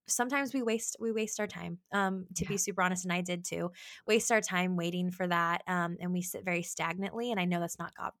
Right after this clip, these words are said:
Speaker 1: what God wants for us. So
Speaker 2: Mm-hmm.
Speaker 1: just a little brief word of encouragement. What would you say to that girl who has ha-, who's having those feelings?
Speaker 2: Yeah.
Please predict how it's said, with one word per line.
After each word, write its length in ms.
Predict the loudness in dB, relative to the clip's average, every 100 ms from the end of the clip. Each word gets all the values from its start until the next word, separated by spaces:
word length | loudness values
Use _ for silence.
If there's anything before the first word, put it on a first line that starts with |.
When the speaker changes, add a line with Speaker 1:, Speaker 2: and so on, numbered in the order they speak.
| 2
Speaker 1:
what 180 | 4
God 220 | 8 6 6
wants 260 | 0 -2
for 100 | -4
us. 140 | -4 4
So 200 | 6 6
Speaker 2:
Mm-hmm. 420 | 4 -2 -4 2
Speaker 1:
just 260 | 4 6
a 60 | 6
little 360 | 8 8 8 6
brief 380 | 4 0 2
word 140 | 4 4
of 80 | 2
encouragement. 520 | -2 0 0 2 0
What 160 | 0
would 160 | 0 -2
you 120 | 0
say 320 | 0 0 0
to 60 | 0
that 200 | -2 -4
girl 280 | -2 0 0
who 120 | -2 -4
has 180 | -4
ha-, 160 | -8 -10 -14 -4
who's 140 | -4
having 300 | 0 0 0
those 180 | 0 -2
feelings? 480 | -6 -10 -10 -14 -18 _
Speaker 2:
Yeah. 260 | 2 2